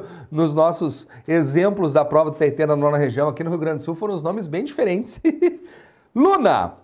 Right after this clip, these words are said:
foi contratada como empregada pela empresa Festa Festou Eventos Limitada para prestação de serviços não contínuos.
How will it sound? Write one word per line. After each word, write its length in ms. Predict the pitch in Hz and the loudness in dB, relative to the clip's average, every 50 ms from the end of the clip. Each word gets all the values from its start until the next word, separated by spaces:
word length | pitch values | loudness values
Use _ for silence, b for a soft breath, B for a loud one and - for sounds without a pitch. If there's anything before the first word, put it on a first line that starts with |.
| b b b b | b b b b
foi 260 | b - - 285 370 | b 0 0 2 2
contratada 720 | 370 - 349 311 262 - 226 190 190 - - 214 247 240 240 | 2 2 2 2 2 4 2 2 2 2 0 0 2 0 -2
como 220 | 233 - 240 247 285 | 0 0 -2 -2 0
empregada 760 | 294 262 277 - 254 214 170 147 139 156 175 233 233 240 | 0 -2 0 0 0 2 2 2 2 2 2 2 0 -2
pela 220 | 226 233 226 220 208 | 0 0 2 2 2
empresa 420 | 185 160 - 202 208 202 214 208 190 | 0 0 0 0 2 2 2 0 0
Festa 500 | 208 - - 208 240 269 269 - - 269 | -2 -4 0 0 0 0 0 -2 -4 -4
Festou 500 | 269 - 233 208 - - 208 208 226 220 | -2 -2 -2 -2 -2 0 0 2 2 2
Eventos 400 | 190 160 175 190 190 214 196 175 | 0 -2 -4 -4 -4 -6 -6 -6
Limitada 680 | 180 190 202 202 202 175 175 208 226 185 127 - - _ _ b b b b b b b b - | -6 -6 -6 -6 -2 0 0 0 0 -2 -6 -10 -14 _ _ b b b b b b b b 2
para 220 | - 196 202 185 | 2 4 4 0
prestação 600 | 185 - - 330 349 - - 254 208 - 220 262 | -2 0 -2 -2 -2 0 0 0 0 2 -2 -2
de 80 | 269 247 | -2 -2
serviços 560 | 175 - 202 180 175 262 285 285 311 247 196 | 0 0 0 0 0 -4 -4 -2 -4 -4 -2
não 380 | 185 190 208 262 330 392 392 381 | 0 2 2 4 4 2 2 0
contínuos. 840 | 392 392 370 359 320 269 - 294 320 294 220 208 214 220 214 214 - | 0 2 2 2 0 0 0 2 2 4 4 4 2 2 0 -4 -12